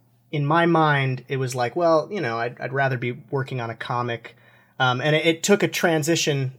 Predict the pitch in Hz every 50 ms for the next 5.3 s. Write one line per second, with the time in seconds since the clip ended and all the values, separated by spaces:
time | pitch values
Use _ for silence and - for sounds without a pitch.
0 | _ - 170 - 180 165 156 151 139 143 151 156 151 151 143 143 135 226 247 -
1 | 202 190 190 196 220 262 285 - - 233 208 - - 220 214 208 214 190 160 151
2 | 147 - _ _ _ _ _ _ _ - - - 180 165 160 160 156 - 151 143
3 | 131 - - - - - - _ _ _ - 147 139 131 135 - 175 170 160 160
4 | - - - 170 165 156 151 147 135 127 - - - - 165 160 151 139 131 131
5 | 127 123 120 120 113 -